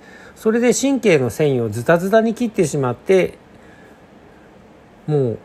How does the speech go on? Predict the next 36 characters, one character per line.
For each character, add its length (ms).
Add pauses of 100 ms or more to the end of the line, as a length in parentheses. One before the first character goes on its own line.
(640)
神 260
経 180
の 100
修 220
復 160
が 120
で 120
き 120
な 120
い 60
状 180
態 180
に 100
な 120
っ 40
て 120
し 140
ま 120
う 80
っ 40
て 120
い 60
う 60
方 200
も 140
中 340
に 140
は 120
い 60
ら 100
っ 20
し 120
ゃ 60
い 60
ま 140
す。 180